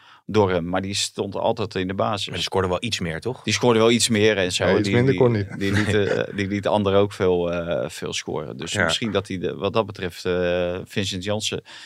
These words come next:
Speaker 1: in zo'n rol ziet. En, eh, ja, ik, ik denk ook van, eh, ja, als we Bobby de laatste tijd zien, dan, eh,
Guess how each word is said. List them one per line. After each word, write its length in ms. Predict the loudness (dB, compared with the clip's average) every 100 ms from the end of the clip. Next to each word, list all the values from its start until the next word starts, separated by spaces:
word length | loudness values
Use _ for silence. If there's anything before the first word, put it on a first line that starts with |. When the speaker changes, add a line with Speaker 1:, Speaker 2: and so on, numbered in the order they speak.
| -20 -20 -20 _
Speaker 1:
in 180 | 2 4
zo'n 260 | 6 6 6
rol 260 | 6 6
ziet. 320 | 6 4 4
En, 240 | 2 2 0
eh, 360 | -2 -4 -4
ja, 240 | 0 2 4
ik, 200 | 2 0
ik 220 | 0 2
denk 220 | 2 4
ook 160 | 2 2
van, 280 | 2 2 2
eh, 280 | 2 2
ja, 120 | 4 4
als 180 | 4
we 100 | 0
Bobby 300 | 2 2 2
de 80 | 2
laatste 360 | 4 4 2 0
tijd 280 | 2 2 0
zien, 260 | -2 -2
dan, 280 | 0 0 0
eh, 280 | 0 0